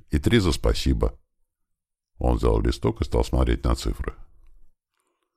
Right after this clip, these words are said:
«Вам и городу дам прямо сейчас, наличными»,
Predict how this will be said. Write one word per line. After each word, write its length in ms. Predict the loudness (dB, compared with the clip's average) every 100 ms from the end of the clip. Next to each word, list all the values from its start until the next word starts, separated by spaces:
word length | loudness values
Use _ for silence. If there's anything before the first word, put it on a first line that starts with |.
| _
«Вам 380 | 4 8 8 6
и 80 | 0
городу 480 | 4 6 6 6 4
дам 240 | 4 4
прямо 300 | 6 6 6
сейчас, 480 | 2 0 0 0 2
наличными», 680 | 2 2 0 -4 -4 -6